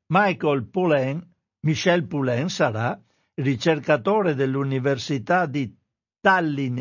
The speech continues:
in Estonia, e l'epidemiologo sardo Gianni Pes dell'Università di Sassari. Dopo attente verifiche ed indagini,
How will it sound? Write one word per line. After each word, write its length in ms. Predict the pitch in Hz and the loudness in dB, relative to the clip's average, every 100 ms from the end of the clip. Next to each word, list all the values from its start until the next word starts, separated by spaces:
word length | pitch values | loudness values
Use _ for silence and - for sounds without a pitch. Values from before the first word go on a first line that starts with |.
| - | -2
in 340 | 165 156 143 - | 0 0 -2 -2
Estonia, 840 | 156 - - 117 107 104 147 226 - _ _ _ _ _ _ | -2 -2 -2 0 0 -2 -2 -4 -6 _ _ _ _ _ _
e 220 | - 269 160 | -2 2 2
l'epidemiologo 1300 | 196 330 - 196 165 185 180 185 170 143 131 202 202 | 2 0 0 0 2 2 2 2 2 2 0 0 -2
sardo 720 | - 180 156 143 131 156 175 117 | 2 2 4 2 -2 -2 -2 -4
Gianni 600 | 117 180 190 185 160 151 | 0 0 2 -2 0 -2
Pes 720 | 110 147 120 - - 160 117 - _ _ _ | 0 0 0 -4 -10 -6 -8 -10 _ _ _
dell'Università 1160 | 254 240 165 165 190 180 208 - 160 117 139 131 | 0 2 2 0 0 -2 -2 -2 -2 2 2 2
di 160 | 131 | -2
Sassari. 840 | - 160 139 - 160 127 120 117 _ _ _ _ _ _ _ _ _ _ _ _ _ _ _ _ - | -2 2 2 -2 -4 -2 -2 -6 _ _ _ _ _ _ _ _ _ _ _ _ _ _ _ _ -4
Dopo 440 | 175 277 - 170 | 2 2 2 2
attente 540 | 135 - 214 208 180 151 | 2 2 2 2 0 2
verifiche 960 | 147 151 208 - 175 131 156 135 - | 2 2 0 -2 -2 -2 0 -2 -2
ed 400 | - 196 175 180 - | 0 2 0 -4 0
indagini, 920 | 180 151 135 113 104 127 143 185 | 2 4 2 2 -2 -2 0 -2